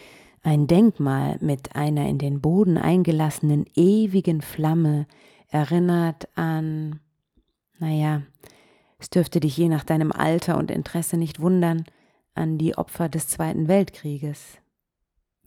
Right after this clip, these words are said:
Wir beginnen genau an dieser Stelle unseren Spaziergang und tauchen ein in die Ferradia, in der man sich an dieser Stelle ein wenig fühlt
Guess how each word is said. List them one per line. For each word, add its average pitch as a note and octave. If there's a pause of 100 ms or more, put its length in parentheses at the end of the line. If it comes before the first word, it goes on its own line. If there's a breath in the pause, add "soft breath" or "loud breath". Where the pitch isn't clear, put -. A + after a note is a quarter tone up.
(720 loud breath)
Wir G#3+
beginnen B3+
genau A3+
an F#3+
dieser G3
Stelle E3+
unseren D3+
Spaziergang C3+ (220)
und D#3
tauchen D3+
ein D#3+
in C3+
die C3+
Ferradia, C#3+ (840 loud breath)
in E3+
der A3
man C4
sich G#3+
an F3
dieser G3+
Stelle A3+
ein D#3+
wenig B3+
fühlt G#3+